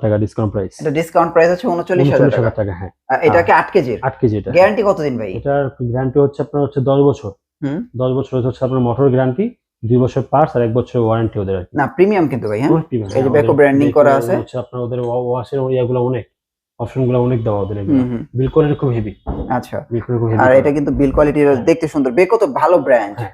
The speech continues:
Speaker 2: হ্যাঁ।
Speaker 1: আর এটা হচ্ছে
Speaker 2: সিঙ্গার।
Speaker 1: আমাদের সিঙ্গারের, এটা হচ্ছে সিঙ্গারের সাত কেজির একটা ওয়াশিং মেশিন এটা আমাদের। এটাও সম্পূর্ণ ফুল অটো, আহ, ডিটারজেন্ট বক্স দেওয়া আছে এখানে,
Speaker 2: হুম।
Speaker 1: সম্পূর্ণ কন্টেন্ট এখান থেকে করবে এটা।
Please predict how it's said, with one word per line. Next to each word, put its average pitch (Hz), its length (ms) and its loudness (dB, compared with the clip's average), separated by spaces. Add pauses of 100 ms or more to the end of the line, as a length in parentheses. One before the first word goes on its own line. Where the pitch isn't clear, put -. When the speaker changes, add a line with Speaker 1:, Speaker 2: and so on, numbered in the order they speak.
Speaker 2:
হ্যাঁ। 117 240 -4
Speaker 1:
আর 107 160 -8
এটা 127 140 -2
হচ্ছে 151 140 -4
Speaker 2:
সিঙ্গার। 160 240 4
Speaker 1:
আমাদের - 160 -2
সিঙ্গারের, 147 440 -2
এটা 127 160 -6
হচ্ছে 131 320 -6
সিঙ্গারের 131 420 -4
সাত 127 240 -6 (100)
কেজির 143 180 2
একটা 135 180 -4
ওয়াশিং 131 320 0
মেশিন 131 220 -4
এটা 127 120 -2
আমাদের। 123 240 0 (480)
এটাও 139 180 2
সম্পূর্ণ 147 400 2
ফুল 139 280 2
অটো, 139 180 2
আহ, 113 680 -8
ডিটারজেন্ট 120 440 -2
বক্স 117 160 0
দেওয়া 123 180 2
আছে 120 160 -4
এখানে, 131 200 -4
Speaker 2:
হুম। 226 140 -8
Speaker 1:
সম্পূর্ণ 123 360 -2
কন্টেন্ট 120 360 -2
এখান 117 240 -2
থেকে 127 180 0
করবে 120 260 0
এটা। 151 160 -4